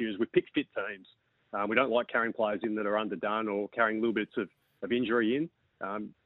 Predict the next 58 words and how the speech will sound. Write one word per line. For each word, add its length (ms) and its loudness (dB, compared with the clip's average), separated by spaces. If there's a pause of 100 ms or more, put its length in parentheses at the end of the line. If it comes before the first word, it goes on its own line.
(260)
finals 400 6
really 200 4
challenges 400 0
you 100 0
with 140 -2
that 180 2
as 80 -6
a 60 -6
coaching 360 -4
group. 280 0 (400)
It 80 -2
really 160 0
challenges 380 0
your 100 -2 (120)
selection 360 -2
process, 420 0 (100)
but 200 0
I 360 -20
think 120 4
we've 60 2
had 160 4
good 100 2
integrity 480 0
in 80 -2
our 140 -6
selection 340 -6
this 220 -6
year, 280 -2
and, 100 -6 (340)
uh, 80 -10
those 180 6
two 100 4
boys 220 2
will 80 -2
be 80 2
right 180 6
in 60 -6
the 60 -6
calculation. 680 0
There's 140 -2
a 40 -2
number 300 0
of 100 -4
guys 300 0 (380)
putting 160 2
some 140 -2
pressure 360 2
on 100 -2
from 140 -6
underneath, 480 -4
which 160 -10
is 80 -10
exactly 340 2
what 140 -4
you 100 -6
want 320 -6
at 120 -6
this 80 -6